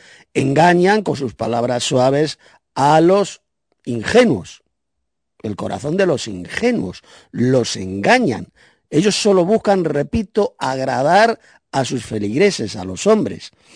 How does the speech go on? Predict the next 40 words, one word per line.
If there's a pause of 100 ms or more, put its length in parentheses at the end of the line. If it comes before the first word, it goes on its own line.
(340)
¿De
acuerdo?
¿Para
qué?
Para
sacarles
el
dinero,
evidentemente. (340)
Y
para
así
ellos
vivir
a
cuerpo
de
rey,
robando (380)
a
estas
descerebradas
ovejas,
¿eh?
Viviendo
a
cuerpo
de
rey
a
costa
de
ellos. (340)
Porque
solo
buscan
agradar
a
los
hombres,